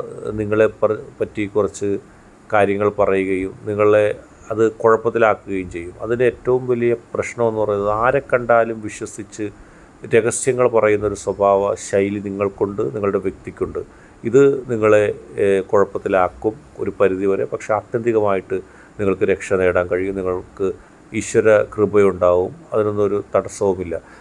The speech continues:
പക്ഷെ നിങ്ങളുടെ രക്ഷകരെന്ന് നി-, എന്ന് നിങ്ങൾ കരുതി, അല്ലെങ്കിൽ എന്ത് പ്രശ്നം വന്നാലും ഞങ്ങൾ കൂടെ ഉണ്ടാവുമെന്ന് കരുതി കുറച്ച് ആളുകൾ കൂടെ നടക്കുന്നുണ്ട്. ഒരു കാര്യവുമില്ല.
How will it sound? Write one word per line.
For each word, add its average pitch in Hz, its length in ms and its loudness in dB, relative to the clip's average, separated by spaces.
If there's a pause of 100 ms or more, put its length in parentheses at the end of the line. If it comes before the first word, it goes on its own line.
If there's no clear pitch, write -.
(160)
പക്ഷെ 127 200 -6
നിങ്ങളുടെ 156 400 4 (640)
രക്ഷകരെന്ന് 127 800 0 (100)
നി-, 113 240 -8
എന്ന് 113 240 -4
നിങ്ങൾ 110 200 0 (140)
കരുതി, 95 300 2 (420)
അല്ലെങ്കിൽ 127 260 6
എന്ത് 131 220 2
പ്രശ്നം 127 360 -2
വന്നാലും 120 360 0
ഞങ്ങൾ 117 240 0
കൂടെ 113 280 2
ഉണ്ടാവുമെന്ന് 107 640 2 (100)
കരുതി 98 260 0
കുറച്ച് 104 320 -4
ആളുകൾ 98 300 0
കൂടെ 95 300 -2
നടക്കുന്നുണ്ട്. 90 500 -4
ഒരു 110 220 -2 (120)
കാര്യവുമില്ല. 98 580 -2